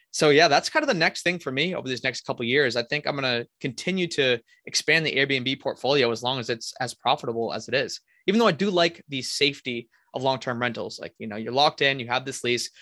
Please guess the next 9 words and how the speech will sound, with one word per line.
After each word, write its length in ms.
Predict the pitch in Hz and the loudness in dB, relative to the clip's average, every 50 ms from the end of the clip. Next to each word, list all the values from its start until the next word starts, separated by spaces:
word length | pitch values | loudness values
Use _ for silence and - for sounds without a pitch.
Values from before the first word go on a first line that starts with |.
| - _ - | -20 _ -10
It's 100 | 120 - | -4 0
just, 180 | 156 143 117 | 0 0 0
we're 140 | 123 127 143 | 0 -2 0
getting, 240 | 160 175 180 147 135 | 2 2 2 0 0
like, 260 | 135 127 123 117 - _ | 0 -2 -2 -2 -6 _
two 240 | - - - - 180 | -12 -8 -4 -2 0
to 80 | 180 156 | 0 -2
three 380 | - - - 160 151 - - - | -2 -4 -4 -4 -4 -4 -4 -2
X 460 | 135 135 127 - - - - - - | 0 0 0 -2 -6 -10 -12 -12 -14